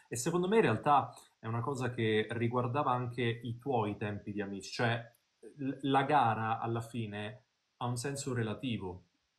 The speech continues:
perché serve per farvi conoscere, però è quello che succede dopo che è r-, davvero importante.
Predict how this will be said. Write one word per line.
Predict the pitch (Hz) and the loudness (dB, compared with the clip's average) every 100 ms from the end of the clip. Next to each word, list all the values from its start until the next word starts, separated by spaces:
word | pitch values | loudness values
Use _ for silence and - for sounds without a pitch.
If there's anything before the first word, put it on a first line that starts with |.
| _ _ | _ _
perché | - 117 - | -6 -4 -4
serve | 117 117 117 | -6 -4 -2
per | 117 - | -2 -2
farvi | 110 104 | -4 -6
conoscere, | 104 107 113 - - 101 | -6 -2 -2 -4 -10 -10
però | - 143 | -2 2
è | 143 120 | 2 0
quello | - 107 | -4 -6
che | 107 | -6
succede | - - - 98 | -10 -12 -10 -10
dopo | 92 113 104 98 92 | -4 -4 -4 -8 -8
che | - 98 | -6 -6
è | 98 | -6
r-, | 101 | -8
davvero | 101 104 101 101 110 107 | -6 -6 -6 -4 -2 -2
importante. | 104 101 87 - 92 85 85 90 - | -6 -10 -12 -10 -10 -10 -12 -16 -20